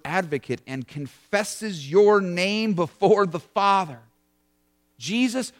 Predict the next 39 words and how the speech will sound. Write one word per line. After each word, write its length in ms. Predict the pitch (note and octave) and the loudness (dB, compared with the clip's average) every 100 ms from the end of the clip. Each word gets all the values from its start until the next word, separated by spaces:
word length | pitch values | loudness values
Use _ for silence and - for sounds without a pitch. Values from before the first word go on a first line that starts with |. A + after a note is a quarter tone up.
| _ | _
who 140 | F#3+ | 2
is 120 | F3+ C3+ | 4 2
risen 440 | C3 C4 C4 C4 | 2 2 2 -4
from 200 | A3+ A3+ | 0 2
the 80 | G#3+ | 2
dead 380 | F3 G#3 G#3+ G#3 | 6 8 8 6
and 220 | D#3+ D#3 | -4 0
lives 260 | A3 C#4 A#3 | 0 0 -2
and 200 | G#3 F#3+ | -2 2
reigns 340 | A3 A#3+ A3 | 2 0 -4
for 140 | - | -8
you, 160 | G#3+ A3 | -6 -4
stands 560 | - A3 A#3+ C#4+ D4 A3 | -2 0 2 2 2 -2
before 400 | A#3+ A3+ A#3+ A#3 | -6 6 8 8
the 100 | G3 | 4
Father 560 | - B3+ B3+ C4 C4 | 2 6 6 6 4
in 160 | A#3 F#3 | 0 -4
heaven 400 | D#3+ B3 C4 B3 | 2 2 2 -2
and 180 | F3 F3+ | -6 -6
looks 240 | A3+ D4 C4 | -4 -4 -6
upon 380 | A#3 A3+ A3+ | -2 2 2
you 220 | A3 A#3+ A#3 | 0 -4 -6
as 120 | F3 | -6
you 80 | G3+ | -10
confess 540 | F#3 E3+ - B3+ - | -10 -8 2 2 2
his 180 | A#3+ G3 | -8 -4
name. 320 | G#3+ G#3+ G3 - _ | -2 -2 -6 -10 _
And 100 | F#3 | -4
he 100 | G3+ | -4
says, 320 | F#3 G#3 D#3 | 2 2 2
"You 80 | F3+ | -2
see 360 | - - C#4 D4+ | -6 -6 -2 0
that 280 | C#4 D4+ C#4+ | 2 2 2
one, 180 | D#4 | -2
Father? 440 | B3+ D4+ D4 D4+ D4+ - - | 2 0 2 -2 -8 -14 -6
You 140 | F#3+ | -2
see 420 | G#3 - C4 D4+ C#4+ | -2 -2 -2 0 2
that 260 | C#4+ C#4 | 2 2
one? 300 | D#4 D#4+ E4 | 2 0 -2